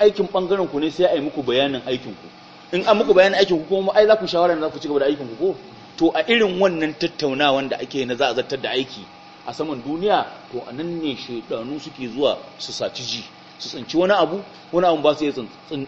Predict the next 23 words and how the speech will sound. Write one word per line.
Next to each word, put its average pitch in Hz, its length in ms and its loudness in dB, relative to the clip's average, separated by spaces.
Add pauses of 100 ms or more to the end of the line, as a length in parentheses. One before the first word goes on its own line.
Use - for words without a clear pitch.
tsin-, 127 240 -10
abin 127 220 -4
nan 135 120 -4
tsinta. 113 440 -6 (200)
Kuma 175 200 2
akwai 170 200 4
shahabun 147 480 2
thaqib, 151 360 4 (580)
akwai 170 340 2
tauraro 151 560 2
wanda 143 300 -2
yake 143 320 -2
natse 208 520 6 (440)
yana 156 340 0
sauraron 135 480 2
su 127 120 -4
ne, 117 180 -4 (260)
da 143 80 -2
sun 190 200 0
zo 190 200 8 (320)
ya 131 80 -6
saki 127 220 -10
wuta. 123 380 -2